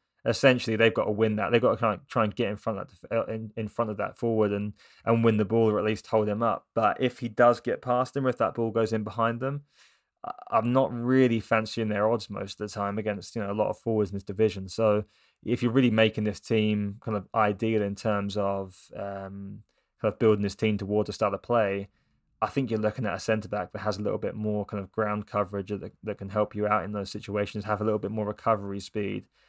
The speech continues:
um, and just give you, again, a little bit more insurance when you're playing that high line. That's, that's a concern of mine. So I do think it does give you tactical,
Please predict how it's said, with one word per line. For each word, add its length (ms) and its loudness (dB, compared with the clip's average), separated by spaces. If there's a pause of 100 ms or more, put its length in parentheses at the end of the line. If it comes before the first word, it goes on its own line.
(280)
um, 320 0
and 100 -4
just 180 -6
give 180 0
you, 260 -2
again, 280 -4
a 40 -10
little 160 -2
bit 120 -6
more 140 -4
insurance 500 -4
when 60 -10
you're 60 -6
playing 280 -6
that 120 -4
high 200 0
line. 280 -2
That's, 260 -4
that's 200 2
a 60 -4
concern 400 -6
of 120 -10
mine. 300 -6
So 320 2 (300)
I 80 6
do 160 6
think 200 0
it 80 -2
does 160 2
give 140 -4
you 100 -4
tactical, 720 -2